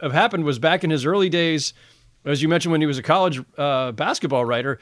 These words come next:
He, of course, did the, the cover story, the famous cover story on LeBron James when LeBron was still in high school. Um, and, but other than that, you know, and, and I, I was in L A back then. We, we just, we never crossed paths. I'm, I'm sorry we didn't get a chance to, 'cause it,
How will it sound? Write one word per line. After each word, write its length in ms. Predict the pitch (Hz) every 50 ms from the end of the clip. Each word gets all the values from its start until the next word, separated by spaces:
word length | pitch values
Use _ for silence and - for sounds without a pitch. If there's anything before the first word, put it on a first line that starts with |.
| - _ _ _ _
He, 240 | - - - 226 262
of 80 | 247 175
course, 240 | - 226 226 170 127
did 260 | 120 151 220 247 202
the, 160 | 214 - - - _ _ -
the 120 | 151 160
cover 300 | - - 196 247 247 233
story, 320 | - - - 160 151 156 151
the 100 | 165 165
famous 380 | - - 180 175 202 214 -
cover 200 | - 196 208 220
story 300 | 202 - - 175 175 175
on 80 | 175 175
LeBron 300 | 165 147 170 170 175 170
James 500 | - 170 208 262 233 180 165 147 - - _ _ _ _ -
when 140 | 165 170 160
LeBron 260 | 135 156 165 170 180
was 120 | 185 - -
still 180 | - 180 160
in 60 | 151
high 180 | 127 135 196 240
school. 440 | 220 - - 143 127 110 117 113 - - - _ _ _ _ _ _ -
Um, 520 | 143 143 147 147 143 143 139 143 - - _ _ _ _ _ _ _ _ _ _ _ _ - - _ _ _ -
and, 680 | - 151 156 151 151 151 151 147 143 147 143 131 - - _ -
but 260 | 165 110 - 165 165 165
other 160 | 170 180 170
than 160 | 151 151 139
that, 320 | 147 160 165 147 135 -
you 80 | 151 143
know, 80 | 131 135
and, 140 | 139 139 127
and 120 | 131 135
I, 100 | 135 143 127
I 180 | 104 - 120 127
was 120 | 113 95
in 80 | 98 95
L 160 | 90 95 127
A 100 | 147 151
back 200 | 139 139 127 120
then. 160 | - 135 123 - - - -
We, 180 | 220 185 202 196
we 120 | 220 240
just, 160 | 233 - - - -
we 120 | - 165 185
never 180 | 202 190 196
crossed 320 | - - 170 160 135 - -
paths. 380 | 127 110 95 87 - - - _ -
I'm, 260 | - 139 135 135 131 - -
I'm 140 | 139 143
sorry 320 | 113 - - 165 165 170 170
we 100 | 160 156
didn't 140 | 156 151 135
get 100 | 143 131
a 40 |
chance 280 | 117 - 156 151 147 117
to, 280 | - 147 143 139 135 117
'cause 240 | - 135 110 113 - -
it, 140 | 139 127